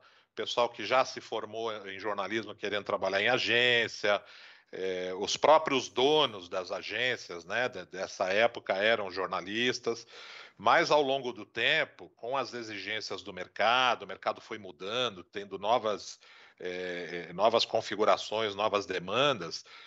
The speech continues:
começou a vir muito profissional de outras áreas. Então, hoje,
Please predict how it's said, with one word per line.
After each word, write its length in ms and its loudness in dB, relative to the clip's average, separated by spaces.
começou 480 4
a 60 8
vir 220 -2
muito 640 -4
profissional 560 0
de 100 -6
outras 380 -2
áreas. 420 4
Então, 220 -12
hoje, 420 -6